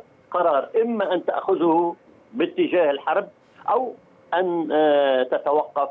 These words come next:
عما هي عليه الحال. ولكن أتصور أنه بعد خطاب نتنياهو، يعني نتنياهو كان واضحا في ال-، الكونغرس الأمريكي يريد الذهاب بعيدا، وخاطب الأمريكيين وقال: "نصرنا نصركم وأهدافنا أهدافكم".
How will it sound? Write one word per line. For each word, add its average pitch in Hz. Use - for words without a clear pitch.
عما 135
هي 135
عليه 117
الحال. 104
ولكن 180
أتصور 160
أنه 143
بعد 196
خطاب 165
نتنياهو، 127
يعني 120
نتنياهو 151
كان 147
واضحا 147
في 139
ال-، 117
الكونغرس 120
الأمريكي 113
يريد 180
الذهاب 143
بعيدا، 110
وخاطب 180
الأمريكيين 175
وقال: 180
"نصرنا 185
نصركم 175
وأهدافنا 170
أهدافكم". 143